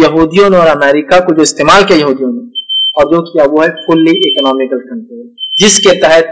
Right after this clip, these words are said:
ना अमेरिका कुछ बोलेगा, जिसके तहत ना अरब कुछ बोलेंगे, जिसके तहत ना कोई दूसरा मुस्लिम बोलेगा, जिसके तहत ना कोई चाइना आवाज उठाएगा, चाहे कितना भी वो खिलाफ बोले। चाइना की इकोनॉमी भी डॉलर से जुड़ी,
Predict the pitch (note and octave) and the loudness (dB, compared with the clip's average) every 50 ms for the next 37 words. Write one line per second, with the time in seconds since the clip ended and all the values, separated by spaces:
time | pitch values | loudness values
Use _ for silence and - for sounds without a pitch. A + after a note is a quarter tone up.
0 | - C#3 D3 D#3+ E3+ D#3 - C#3 C#3 C#3+ D3+ - - F#3+ F#3 F#3 F#3+ D#3+ D3+ C#3+ | -4 -4 -2 -2 0 0 -2 -2 0 0 0 0 2 0 0 0 -2 -4 0 0
1 | C#3 C3 C3 B2+ B2 B2 B2+ B2+ B2 - - - - _ - - A3 G#3 - - | 2 2 2 2 2 2 0 0 -2 -4 -8 -16 -20 _ -4 -2 -2 0 0 0
2 | F#3+ E3+ E3 - D#3 D3+ D3+ D3+ D3+ - D3 C#3+ E3+ A3 - - G#3+ - - - | -2 -2 0 0 0 0 0 0 -2 -4 -4 -2 0 0 2 2 2 2 0 -2
3 | F#3+ F3 D#3 D3 D3 C#3 C3+ C3+ C3 C3+ C3+ C3+ C3+ - - - - - D3 D#3+ | -4 -4 -2 -2 0 2 2 2 2 2 2 0 0 -2 -4 -10 -14 -8 -2 0
4 | A#3+ A#3 A#3+ A#3+ A#3 G#3 F3+ - E3 D#3 D#3 D3 - - C#3+ C#3 C#3+ D#3 G3 A#3 | 2 2 2 2 2 2 2 4 2 2 2 2 0 -2 -6 -4 -2 0 2 2
5 | B3+ B3 B3+ A3 F3+ F#3+ F#3+ F#3 G#3+ F#3+ F#3 F3 F3+ F#3+ E3+ E3 D#3+ D#3+ D3 D3 | 2 2 2 2 2 2 2 2 2 2 2 0 0 -2 -4 -4 -4 -6 -4 -4
6 | D3+ D3+ D3 D#3 D#3 - - - - - D#3 F#3+ A3 A3 A3 G#3+ F#3+ - F#3+ F3 | -4 0 2 2 2 0 -2 -8 -16 -6 -2 -2 0 0 2 0 0 2 2 2
7 | E3 D#3 D#3 E3 G3+ A#3+ A#3+ B3 D4 C#4+ C4+ - B3+ G#3+ A3 A3 G#3+ G#3 G3+ G3 | 0 0 2 2 2 2 2 2 2 2 2 2 4 4 4 4 4 4 4 4
8 | F#3 F#3 F#3 F3 E3+ E3+ E3+ E3+ G3 G3+ G3+ A3 G#3+ A3+ A#3 B3 C4 C4 C4 B3+ | 2 2 0 0 0 0 0 0 0 0 0 0 0 0 2 2 2 4 4 4
9 | B3 B3 A3+ A3+ A3+ A3 G3+ G#3+ A3 C#4 D#4 - - B3 F#3+ F#3 G3+ G#3 G3+ G#3+ | 4 4 4 4 4 4 4 2 2 2 0 0 0 0 2 4 4 2 2 2
10 | G3+ G3 G3 F#3 F#3 F3+ F#3 F#3 F3 E3+ D#3 D3+ C#3+ C#3 - C3+ C3 A#2+ - - | 2 2 2 2 2 2 0 2 2 4 4 2 0 -2 -6 -10 -10 -10 -12 -14
11 | - _ | -20 _